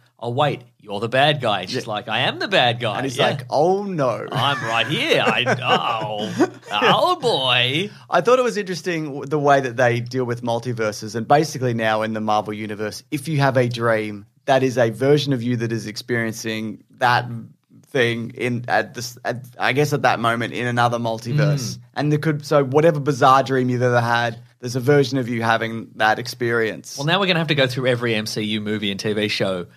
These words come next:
Speaker 1: and find all the points where characters had dreams and figure out
Speaker 2: What's going, I mean, well, Tony Stark's, like, whole thing is, like, he had a vision about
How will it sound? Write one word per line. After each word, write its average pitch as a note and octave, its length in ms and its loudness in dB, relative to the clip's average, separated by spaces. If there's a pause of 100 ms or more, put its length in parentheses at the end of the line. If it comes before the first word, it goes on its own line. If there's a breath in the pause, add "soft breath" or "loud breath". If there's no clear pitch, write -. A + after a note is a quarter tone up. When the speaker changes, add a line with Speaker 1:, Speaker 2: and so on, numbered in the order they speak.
Speaker 1:
and A2 140 -12
find A#2+ 320 2
all A2 80 2
the G#2+ 80 -2
points G#2 300 -4
where G#2 100 -4
characters A2 380 -2
had G#2+ 180 0
dreams G2+ 500 -2
and G#2 120 -10
figure G#2+ 320 -6
out G2+ 440 -2
Speaker 2:
What's A#2 340 -6
going, A#2+ 180 -2
I D#3+ 60 6
mean, G3+ 200 2
well, G3 100 2
Tony G#3 280 2
Stark's, D#3 420 2
like, C#3 200 2
whole B2 260 2
thing C3 320 -2
is, A#2+ 180 -6
like, A2+ 280 0
he B2 120 -4
had A#2+ 200 4
a B2 40 2
vision B2 460 -4
about A2 480 2